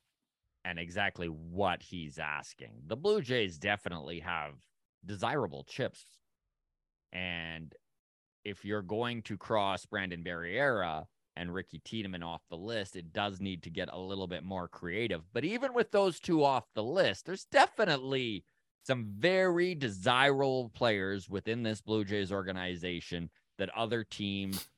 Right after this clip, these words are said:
would love to build off of. Okay. Now, if you're looking at the, the major league roster, there is a couple players that possibly could be moved. Now, I'm thinking Santiago Espinal,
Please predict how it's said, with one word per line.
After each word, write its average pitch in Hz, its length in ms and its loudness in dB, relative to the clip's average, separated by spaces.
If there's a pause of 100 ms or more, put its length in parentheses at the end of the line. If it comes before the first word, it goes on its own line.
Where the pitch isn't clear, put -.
would 95 200 -2
love 95 380 0
to 98 120 -2
build 80 320 -2
off 57 320 -10
of. 50 180 -14 (480)
Okay. 104 280 -2 (240)
Now, 113 160 6
if 107 100 0
you're 170 160 2
looking 220 240 2
at 208 160 -2
the, 120 320 4
the 107 80 0
major 123 640 0
league 107 480 -2
roster, 95 920 -2 (420)
there 135 220 6 (120)
is 175 300 4
a 170 80 2
couple 160 420 0
players 127 520 2
that 123 260 -2
possibly 120 1120 0 (580)
could 123 280 2
be 104 160 2
moved. 85 580 -4 (500)
Now, 95 460 -2 (600)
I'm 147 320 2
thinking 117 420 -4
Santiago 95 680 -2
Espinal, 80 640 -6